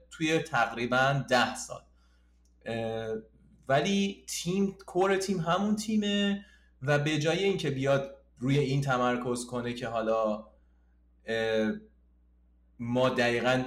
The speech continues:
یه بازی دیگه شبیه همون بسازیم یا بیشترین پولی که می‌تونیم در بیاریم و چه جوری مثلاً از همون فرمول استفاده کنیم، تمرکز کرده روی این که چی می‌تونیم یاد بگیریم و در واقع تیمش رو رشد داده،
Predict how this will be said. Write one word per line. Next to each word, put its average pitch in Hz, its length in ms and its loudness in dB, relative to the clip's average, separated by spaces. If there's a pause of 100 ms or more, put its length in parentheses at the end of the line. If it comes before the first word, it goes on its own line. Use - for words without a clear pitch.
(140)
یه 123 180 0
بازی 123 460 2
دیگه 120 160 -2
شبیه 123 420 0
همون 120 280 0
بسازیم 117 440 -2
یا 120 80 0
بیشترین 120 480 -2
پولی 131 280 0
که 127 100 0
می‌تونیم 120 300 -2
در 113 240 2
بیاریم 113 320 0
و 113 80 -4
چه 120 140 -4
جوری 110 200 -4
مثلاً 117 320 -2
از 110 220 0
همون 117 160 -4
فرمول 120 340 -6
استفاده 123 440 -6
کنیم، 151 640 -8 (400)
تمرکز 139 440 4
کرده 175 320 2
روی 180 140 -2
این 180 220 -2
که 185 160 -2
چی 175 260 -2
می‌تونیم 170 360 -2
یاد 156 360 2
بگیریم 120 680 0
و 113 140 0
در 113 200 4
واقع 120 180 -4
تیمش 139 440 0
رو 92 200 -8
رشد - 200 -10
داده، - 280 -12